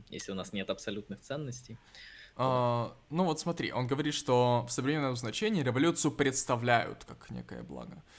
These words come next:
Speaker 2: Ладно. А.
Speaker 1: Ну, определенная группа лиц, да.
Speaker 2: Да, да, да.
Speaker 1: Ну, кстати, я могу законтрить, э, те-, сказать таким образом, то, что из Маркса, у Маркса нет этической позиции, а точнее марксистская этическая позиция — это моральный нигилизм,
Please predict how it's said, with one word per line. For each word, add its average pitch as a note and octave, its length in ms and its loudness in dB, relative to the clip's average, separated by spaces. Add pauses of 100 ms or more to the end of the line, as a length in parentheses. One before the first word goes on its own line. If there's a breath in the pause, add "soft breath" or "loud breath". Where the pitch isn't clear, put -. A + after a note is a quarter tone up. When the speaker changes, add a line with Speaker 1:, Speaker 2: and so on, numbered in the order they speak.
(260 loud breath)
Speaker 2:
Ладно. A2+ 280 -4 (480 loud breath)
А. A2+ 200 6
Speaker 1:
Ну, A3+ 80 0
определенная C#3+ 560 4
группа B2 240 -2
лиц, G#2 260 -4
да. F#2 120 -8
Speaker 2:
Да, - 280 -4
да, - 100 -8
да. G#2+ 160 -8
Speaker 1:
Ну, A#2+ 60 -4
кстати, D#3+ 220 4
я D3+ 80 10
могу D3 240 2
законтрить, D3 680 2
э, A#2 60 -2
те-, B2 220 -4
сказать C#3 580 2
таким C3+ 260 -2
образом, D#3+ 380 2
то, B2 100 -2
что A#2+ 420 0
из B2+ 140 -4
Маркса, C3+ 600 2 (1120 loud breath)
у B2+ 60 -2
Маркса D#3 380 8
нет D3+ 280 2
этической B2+ 680 -2
позиции, B2 560 0
а A#2 100 2
точнее C#3 440 2
марксистская B2+ 760 2
этическая C3 580 -2
позиция — B2+ 540 2 (160)
это B2+ 220 4
моральный B2+ 380 4
нигилизм, B2 680 0